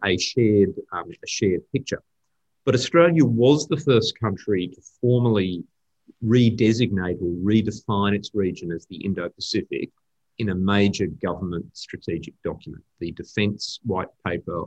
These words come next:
of twenty thirteen, uh, in fact, of the Labor government of Julia Gillard. Uh, and although that was not widely noticed, perhaps globally at the time,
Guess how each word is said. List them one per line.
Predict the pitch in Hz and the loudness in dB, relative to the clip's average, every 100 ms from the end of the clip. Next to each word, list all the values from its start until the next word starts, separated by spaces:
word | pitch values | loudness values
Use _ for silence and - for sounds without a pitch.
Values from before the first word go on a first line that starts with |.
| - | -6
of | 85 80 | -6 -6
twenty | - 90 80 | -8 -8 -8
thirteen, | - 87 85 110 135 156 - _ _ _ | -6 -6 -4 -2 -2 -4 -10 _ _ _
uh, | 95 - | -10 -6
in | - | 0
fact, | 113 104 107 | 0 0 -4
of | 92 | -6
the | - 87 90 | -6 -8 -6
Labor | 95 101 107 101 | 0 2 2 0
government | 87 82 85 82 82 - - | -2 -6 -6 -6 -8 -10 -6
of | 87 85 | -4 -4
Julia | - 90 85 82 82 | -6 -6 -4 -6 -6
Gillard. | 90 80 - _ _ _ _ | -6 -6 -12 _ _ _ _
Uh, | 98 95 - - | -2 -2 -2 -6
and | 113 107 101 - | -2 0 2 0
although | 120 123 131 | 2 4 4
that | 123 110 | 2 0
was | 110 | -2
not | 107 104 104 _ | 0 0 -2 _
widely | 104 98 98 98 92 | 0 2 0 -2 -2
noticed, | 98 104 104 - | 0 0 -2 -6
perhaps | 104 - - - | -14 -18 -14 -2
globally | 101 117 120 104 | 2 4 4 0
at | 82 | -2
the | - - | -8 -8
time, | - 120 113 82 - | -2 0 0 -2 -6